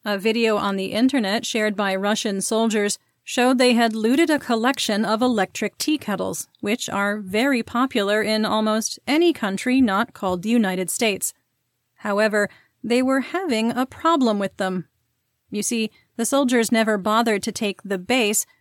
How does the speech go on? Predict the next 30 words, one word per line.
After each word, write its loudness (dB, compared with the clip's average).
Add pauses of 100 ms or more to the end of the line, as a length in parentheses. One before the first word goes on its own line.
which -2
provides 0
the 0
heating 0
element. -4 (600)
Instead, 0
they 0
put -4
the 2
electric 0
kettles -2
directly -2
on 0
a -2
gas -2
stove, 0 (380)
despite 0
having 0
plastic -4
bottoms. 0 (880)
Looting, 0 (400)
even 2
electric 2
tea 2
kettles, -2 (380)
is -2
considered 2
a 0
war 4
crime. -4